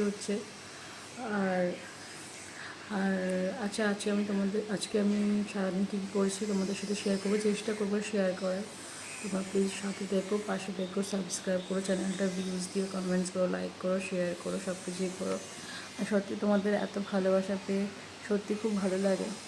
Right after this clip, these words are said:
মানে, উম, আমরা তো ছোটো ছোটো ইউজার, তো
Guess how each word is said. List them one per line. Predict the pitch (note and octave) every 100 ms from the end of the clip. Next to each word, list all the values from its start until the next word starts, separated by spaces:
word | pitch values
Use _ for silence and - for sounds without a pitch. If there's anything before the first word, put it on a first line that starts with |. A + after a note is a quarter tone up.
| -
মানে, | G3+ F#3 F#3 F#3+ F#3 F#3 F#3+
উম, | F#3 F#3 F#3 F#3 F#3+ - - - - - - - -
আমরা | G#3 G#3
তো | -
ছোটো | A3
ছোটো | G3+ G#3
ইউজার, | A3+ A3+ B3 A#3 F3+ - - -
তো | -